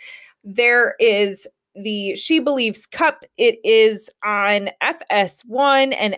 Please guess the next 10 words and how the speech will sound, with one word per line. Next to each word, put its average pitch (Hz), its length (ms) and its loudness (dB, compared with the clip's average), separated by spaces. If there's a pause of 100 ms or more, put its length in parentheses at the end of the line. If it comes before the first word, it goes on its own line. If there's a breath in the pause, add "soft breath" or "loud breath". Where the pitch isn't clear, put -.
F 208 300 -4
S 180 420 -2
two 262 540 -4
for 285 100 -2
the 240 100 -2
most 240 400 -6
part, 254 280 -2
it 240 120 -10
looks 262 360 -6
like. 247 340 -4